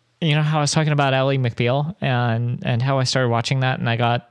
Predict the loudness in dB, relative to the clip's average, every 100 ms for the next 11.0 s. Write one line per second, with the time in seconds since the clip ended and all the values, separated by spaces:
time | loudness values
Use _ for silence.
0 | -4 0 0 -2 -2 -2 0 0 0 0
1 | -2 -2 0 0 0 0 0 -2 0 0
2 | 0 -2 -2 -4 -2 -2 -4 -14 -20 -20
3 | -20 -20 _ -2 0 0 -2 -4 -8 -18
4 | -10 -2 0 2 0 0 0 2 0 0
5 | -4 -8 -8 -4 0 0 0 0 0 0
6 | 0 0 0 0 -2 -2 -2 0 0 0
7 | -2 0 0 0 -2 -4 -4 -2 0 0
8 | -4 -12 -20 -20 0 2 4 2 2 2
9 | 2 0 -2 -4 -8 -20 -20 _ -4 0
10 | 2 0 0 -4 -10 _ _ -6 -2 -4